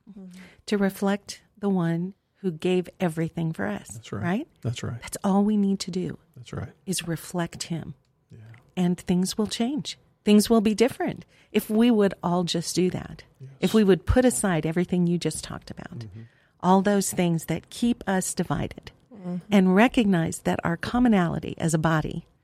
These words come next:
Speaker 3: Mm-hmm.
Speaker 2: Is the one who died for us and rose again, who sacrificed everything for us.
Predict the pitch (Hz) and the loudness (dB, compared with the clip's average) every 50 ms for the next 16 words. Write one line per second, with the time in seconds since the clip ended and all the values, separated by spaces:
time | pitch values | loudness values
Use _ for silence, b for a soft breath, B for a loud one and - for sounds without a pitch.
0 | _ _ _ _ - 139 127 113 117 113 117 - _ _ _ - 190 170 - 180 | _ _ _ _ -4 -2 0 2 2 0 -2 -6 _ _ _ -4 -2 2 4 6
1 | 170 180 185 175 175 185 156 - 165 160 165 160 - - - - - - - - | 6 8 8 8 6 6 6 4 4 2 2 0 -2 -6 -8 -8 -6 -8 -8 -10
2 | - - _ _ _ _ _ _ _ _ _ _ - 180 175 170 165 170 180 185 | -12 -14 _ _ _ _ _ _ _ _ _ _ -2 0 2 4 6 8 8 6
3 | 170 - 170 - - - - - 180 _ _ _ _ - 196 185 - - 180 180 | 6 4 0 -4 -4 -8 -8 -8 -12 _ _ _ _ -6 -4 -4 0 0 0 -2
4 | - - 175 - 170 175 175 - - - - 196 196 233 220 - - 240 233 - | -2 -4 -2 0 0 0 0 -2 -2 2 2 4 6 4 4 4 4 2 4 4
5 | - 262 311 370 339 185 147 - - - | 2 2 2 2 2 2 0 -2 -6 -8